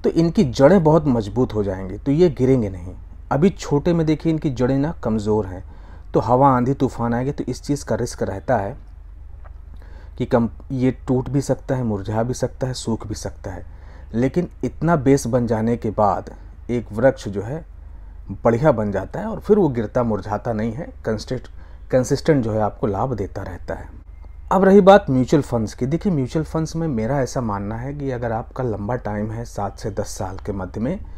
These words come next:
तो बीस से पच्चीस परसेंट जो है आपको स्मॉल कैप दे ही देगा। स्मॉल कैप फंड्स की बात कर रहा हूँ, कोई भी अच्छी एएमसी का आप चुन सकते हैं।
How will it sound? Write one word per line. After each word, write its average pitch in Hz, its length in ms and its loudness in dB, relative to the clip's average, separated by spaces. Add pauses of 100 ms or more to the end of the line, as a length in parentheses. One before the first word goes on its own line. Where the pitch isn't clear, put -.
(440)
तो 175 60 -2 (100)
बीस 143 200 2
से - 140 -6
पच्चीस - 600 -6 (120)
परसेंट 107 380 -4
जो 104 80 -2
है 107 140 -2
आपको 110 500 -4
स्मॉल 101 360 -6 (100)
कैप 117 280 -8
दे 98 160 -6
ही 98 200 -4
देगा। - 420 -8
स्मॉल 113 320 -8
कैप 135 220 -4
फंड्स 233 280 -2
की - 100 -4
बात - 240 -6
कर 98 100 -6
रहा 101 100 -4
हूँ, 113 80 -10
कोई 131 180 0
भी 127 100 0
अच्छी - 340 -4
एएमसी 104 380 -4
का 101 140 -2
आप 90 120 -4
चुन 98 180 -8
सकते - 340 -8
हैं। 131 200 -6